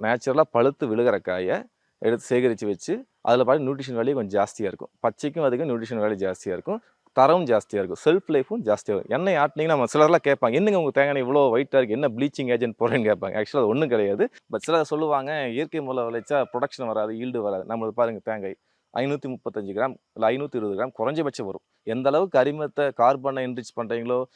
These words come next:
நீங்க எந்த விவசாயம் பண்ணாலும் நல்லா இருக்கலாம். அதுக்கு மெயின் தேவை கால்நடைகள்,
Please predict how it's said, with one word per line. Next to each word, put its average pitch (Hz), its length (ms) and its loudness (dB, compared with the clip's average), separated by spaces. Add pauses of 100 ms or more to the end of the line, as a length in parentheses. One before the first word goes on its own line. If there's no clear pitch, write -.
நீங்க 104 220 -6
எந்த 156 220 0
விவசாயம் 147 400 0
பண்ணாலும் 110 280 -4
நல்லா 98 200 -4
இருக்கலாம். 87 300 -8 (720)
அதுக்கு 160 280 0
மெயின் 147 280 -6
தேவை 135 280 2
கால்நடைகள், 120 580 0